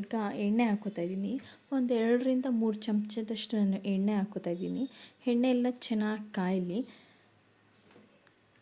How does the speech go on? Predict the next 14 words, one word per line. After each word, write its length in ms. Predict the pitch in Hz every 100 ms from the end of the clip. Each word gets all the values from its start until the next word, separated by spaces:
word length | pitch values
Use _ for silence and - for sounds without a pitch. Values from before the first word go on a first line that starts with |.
| -
ನೋಡಿ, 280 | 226 208 196 202
ಎಣ್ಣೆ 180 | 214 233
ಕಾದಿದೆ 640 | 233 220 202 208 190 170 180
ಈಗ. 140 | 180 185 262 - - -
ನಾನು 140 | 320
ಎಣ್ಣೆ 240 | 277 269
ಕಾದ್ಮೇಲೆ 680 | 285 269 233 220 247 240 220
ಇದಕ್ಕೆ 360 | 196 202 - 233
ಸಾಸಿವೆ 520 | - 226 214 - 247
ಹಾಕ್ಕೋತಾ 340 | 226 214 196
ಇದ್ದೀನಿ, 280 | 170 175 175
ಒನ್ 200 | 180 180
ಟೇಬಲ್ 260 | 180 175 185
ಸ್ಪೂನಷ್ಟು. 840 | - 202 175 - - 196 330 -